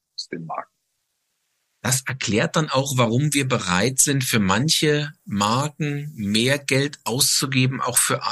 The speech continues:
Speaker 2: als für andere, auch wenn die Produkte eigentlich komplett austauschbar sind, oder?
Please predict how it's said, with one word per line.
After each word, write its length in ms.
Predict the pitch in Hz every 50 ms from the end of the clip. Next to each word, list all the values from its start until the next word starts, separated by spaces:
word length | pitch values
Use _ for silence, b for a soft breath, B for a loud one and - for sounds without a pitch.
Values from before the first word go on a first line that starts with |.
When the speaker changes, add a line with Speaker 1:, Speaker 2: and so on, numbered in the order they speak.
| - -
Speaker 2:
als 180 | - 131 131 -
für 220 | - - 123 -
andere, 460 | 98 95 117 143 156 160 165 170 170 175 B B B B B B B
auch 220 | 131 113 - -
wenn 120 | 123 131 139
die 120 | 139 131
Produkte 680 | - - 123 110 92 143 180 - _ - 139 123 - -
eigentlich 540 | 107 110 139 156 165 160 156 147 147 135
komplett 380 | - - 135 131 127 - 131 123
austauschbar 640 | 123 156 151 - - 107 92 90 - - 95 87
sind, 260 | 80 85 80 76 - -
oder? 240 | 87 101 123 135